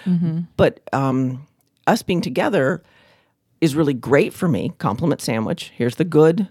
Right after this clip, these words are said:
Speaker 2: then the
Speaker 1: Mm-hmm.
Speaker 2: correction, then the good. Us being together is such a fulfilling place for me. But I kinda think I wanna make sure that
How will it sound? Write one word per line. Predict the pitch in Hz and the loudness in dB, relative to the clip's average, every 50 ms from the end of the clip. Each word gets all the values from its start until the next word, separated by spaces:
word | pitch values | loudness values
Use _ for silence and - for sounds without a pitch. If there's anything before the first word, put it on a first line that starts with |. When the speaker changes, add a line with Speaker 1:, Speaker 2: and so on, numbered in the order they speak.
| _ - | _ -10
Speaker 2:
then | - 123 123 135 131 131 | -6 2 4 4 6 6
the | - 156 | 4 2
Speaker 1:
Mm-hmm. | 170 175 185 | 2 2 2
Speaker 2:
correction, | 202 151 135 135 - - 127 117 | 2 2 2 2 -2 -4 -4 -4
then | 113 107 - | -2 -4 -6
the | 127 | -2
good. | 120 - 127 95 - - - - - - - - _ _ - | 0 0 0 0 -2 -8 -16 -20 -20 -20 -20 -20 _ _ 0
Us | 190 196 - | 0 0 2
being | - 214 202 185 | 0 0 2 2
together | 170 180 170 151 156 | 4 4 4 4 4
is | - 151 143 | 2 2 -2
such | - - - - 190 185 - - | -2 -6 -4 -2 -2 -2 -2 -2
a | 170 | -4
fulfilling | - 165 - - 175 151 143 135 | -4 -4 -2 0 0 0 0 -2
place | - 190 208 254 - | -2 -4 -4 -4 -6
for | - - | -6 -6
me. | 156 143 139 135 135 135 - - - - - _ _ _ _ _ _ _ _ - - | -4 -4 -4 -4 -6 -8 -12 -20 -20 -20 -20 _ _ _ _ _ _ _ _ -14 -10
But | - 147 143 196 185 170 | -8 0 2 4 4 4
I | 190 | 2
kinda | - - 302 392 392 | 0 -2 -2 -2 0
think | 359 285 277 - | 0 0 0 2
I | 170 170 | 4 2
wanna | 170 165 175 180 175 165 151 135 | 2 2 2 2 2 4 2 2
make | 120 - 156 156 151 | 2 2 0 0 0
sure | - - 156 147 | 0 -2 -2 0
that | 143 139 | 0 0